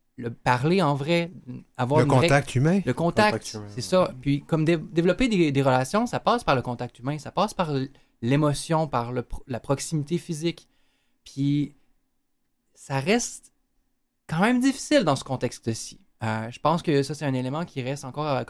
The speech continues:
Speaker 1: reconstruire dans toutes ces histoires de pandémie, dans ce contexte qu'on vit encore difficilement.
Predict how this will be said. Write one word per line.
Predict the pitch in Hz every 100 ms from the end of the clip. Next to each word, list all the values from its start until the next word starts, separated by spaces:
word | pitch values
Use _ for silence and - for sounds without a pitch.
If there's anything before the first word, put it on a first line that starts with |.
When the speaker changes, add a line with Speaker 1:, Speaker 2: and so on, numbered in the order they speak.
| -
Speaker 1:
reconstruire | - 139 131 117 - 160 151
dans | 127 120 - _ _ _
toutes | - 165
ces | 147 120
histoires | 123 - - 131 131
de | 120
pandémie, | 120 120 113 135 151 151 143
dans | - 120
ce | -
contexte | 123 123 143 139
qu'on | 127
vit | 117 127
encore | 123 127
difficilement. | 117 - 117 104 131